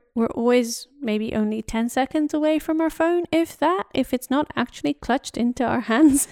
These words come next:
at any given time. So if you need to reach someone urgently, that is the best way. You know, sending an email is great, but they'll probably see that in, like, a few hours or maybe the next day. So seven things to look out for.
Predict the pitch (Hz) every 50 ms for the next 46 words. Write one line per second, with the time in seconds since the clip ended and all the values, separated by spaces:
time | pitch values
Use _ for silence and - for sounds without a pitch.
0 | - - 220 196 208 208 220 240 220 208 233 220 220 233 226 226 233 247 220 233
1 | 285 359 - _ - - - - - - - _ - 285 269 277 269 - 311 370
2 | 415 403 339 294 294 302 311 311 311 - 262 240 247 254 247 - - - 220 208
3 | 208 208 202 - 226 220 214 214 - 214 208 202 - 196 208 214 - 233 - _
4 | _ _ _ _ _ - - _ _ - _ _ - 208 196 226 226 233 - -
5 | - - 240 220 - - _ _ _ _ 190 - 208 208 202 190 196 - - -
6 | - - - - 202 - _ _ _ _ _ _ - 202 208 220 - - _ _
7 | _ - - 240 240 240 240 233 220 220 226 226 226 214 208 202 - - 214 202
8 | 214 220 - - - - - - - 196 - - 185 175 - - 190 - 190 190
9 | - - 190 190 202 208 - - - - 202 185 - 190 190 190 196 196 196 190
10 | 196 - - _ - 202 196 190 185 - - 185 190 190 - - - - - -
11 | - - - 208 - _ _ _ _ _ _ _ _ _ _ _ _ _ _ _
12 | _ _ _ _ _ - - 247 240 240 240 240 - - _ - - - 349 370
13 | 370 339 339 302 277 - - 226 214 208 - 233 226 - - - - 311 330 349
14 | 381